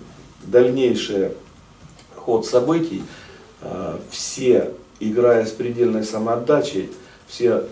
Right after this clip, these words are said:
э, с лидером хотят себя проявить, э, показаться, да, чтобы, э, возможно, получить приглашение в команду, потому что, ну, команда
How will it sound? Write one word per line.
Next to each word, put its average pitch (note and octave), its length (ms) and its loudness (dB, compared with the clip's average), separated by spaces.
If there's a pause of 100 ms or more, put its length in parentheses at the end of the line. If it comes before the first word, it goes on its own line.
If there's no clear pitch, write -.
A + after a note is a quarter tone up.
(100)
э, F#2 280 -2
с - 140 -10
лидером B2 460 2
хотят A2+ 340 0
себя A2+ 140 -4
проявить, B2 720 0 (460)
э, F2+ 340 -2
показаться, A#2 840 0
да, A2 300 0
чтобы, F#2 520 -4 (480)
э, F2 640 -8
возможно, G2 640 0
получить F#2+ 540 -2
приглашение A2 680 0
в A2 80 -6
команду, G#2+ 400 -4
потому F#2 240 -6
что, - 140 -12
ну, - 80 -6
команда G#2+ 560 -2